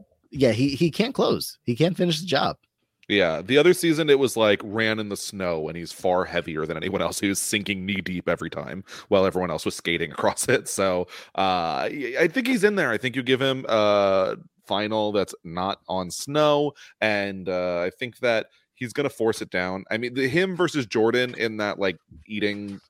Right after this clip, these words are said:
Speaker 2: like, and archery competition or slingshot competition,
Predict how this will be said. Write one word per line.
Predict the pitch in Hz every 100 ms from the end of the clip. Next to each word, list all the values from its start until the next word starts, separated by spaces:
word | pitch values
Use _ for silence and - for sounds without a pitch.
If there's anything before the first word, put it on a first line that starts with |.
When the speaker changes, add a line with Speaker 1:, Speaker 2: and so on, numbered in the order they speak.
| -
Speaker 2:
like, | 92 90
and | 92
archery | - 92 - 98 95
competition | 95 92 95 98
or |
slingshot | - 95 90 95
competition, | 104 95 - 101 107 104